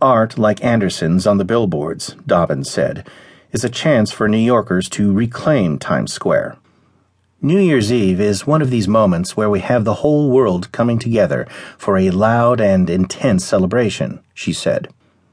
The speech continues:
"It's also good to know that people can participate in something more intimate and delicate."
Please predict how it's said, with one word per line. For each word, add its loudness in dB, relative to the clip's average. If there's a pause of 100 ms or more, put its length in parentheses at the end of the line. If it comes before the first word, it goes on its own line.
(400)
"It's -2
also 2
good 0
to -2
know 2
that -2
people -2
can -2
participate -2
in 2
something 0
more 0
intimate -2
and -2
delicate." -4